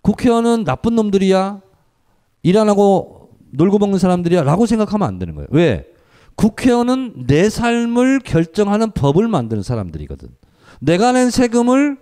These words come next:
감시하는 사람들이거든요. 생각해 보세요. 지금 우리 차량 있잖아요. 운전대가 왼쪽에 있죠. 왼쪽에 있잖아요. 그냥 있는 거 아니에요.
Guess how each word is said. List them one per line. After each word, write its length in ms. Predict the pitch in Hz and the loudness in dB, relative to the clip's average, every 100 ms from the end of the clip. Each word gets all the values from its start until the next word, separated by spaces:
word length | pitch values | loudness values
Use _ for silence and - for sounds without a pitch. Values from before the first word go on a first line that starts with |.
| - | -6
감시하는 540 | - 135 135 220 233 | -2 0 0 0 0
사람들이거든요. 760 | 185 139 92 85 76 71 69 76 _ _ _ _ _ _ _ _ _ _ _ | 0 -2 -6 -10 -12 -14 -18 -20 _ _ _ _ _ _ _ _ _ _ _
생각해 340 | - 208 214 190 | -6 -4 -2 -2
보세요. 340 | 135 127 156 - - _ - - - _ - | -2 -4 -6 -10 -20 _ -20 -20 -20 _ -12
지금 500 | - 196 202 185 131 - | -4 0 2 0 -6 -6
우리 220 | 147 180 | 0 0
차량 340 | - - 262 233 | 0 -2 -2 -2
있잖아요. 600 | 127 113 92 92 76 - - _ _ _ _ _ _ | -2 -4 -2 -2 -4 -10 -20 _ _ _ _ _ _
운전대가 520 | 120 143 180 214 196 139 | -2 0 0 0 0 2
왼쪽에 440 | 117 131 180 170 | 2 0 -2 -2
있죠. 320 | 104 - 73 - _ _ _ _ _ _ _ _ | -4 -6 -10 -12 _ _ _ _ _ _ _ _
왼쪽에 280 | 143 170 208 | -4 -2 -4
있잖아요. 600 | 156 123 95 90 90 78 - _ _ | -4 -4 -4 -4 -4 -8 -14 _ _
그냥 260 | - 113 208 | -6 -4 -2
있는 240 | 180 127 | -4 -6
거 80 | 156 | -4
아니에요. 560 | 139 92 82 80 98 | -6 -6 -8 -10 -12